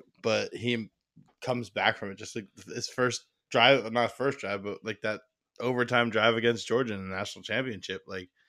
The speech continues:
dude gets sacked on first down, and they're like, "Oh, this isn't good."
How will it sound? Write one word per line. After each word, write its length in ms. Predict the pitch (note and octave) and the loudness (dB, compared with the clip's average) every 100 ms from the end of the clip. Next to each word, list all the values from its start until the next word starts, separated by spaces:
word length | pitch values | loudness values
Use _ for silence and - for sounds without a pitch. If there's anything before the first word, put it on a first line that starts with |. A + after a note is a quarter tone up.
| _ _ _ _ | _ _ _ _
dude 180 | A#2 G#2+ | -4 0
gets 220 | A2+ - | -2 -2
sacked 340 | - A2+ C#3 | 4 4 4
on 160 | G2 F#2+ | 0 -8
first 320 | - A2 G2+ | -4 -2 0
down, 300 | G#2+ A#2 B2 | 2 4 4
and 80 | G2+ | 0
they're 100 | G#2 | -4
like, 200 | G2+ F#2+ | -4 -6
"Oh, 960 | - A2 G#2+ G#2+ G#2+ G#2 G2 F#2+ F#2+ F#2+ | -2 0 2 2 0 -2 -2 -4 -4 -6
this 240 | G2+ - | -8 -10
isn't 300 | G2 F#2+ F#2+ | -12 -12 -10
good." 380 | - A2+ G#2 F#2+ | -4 -2 -2 -6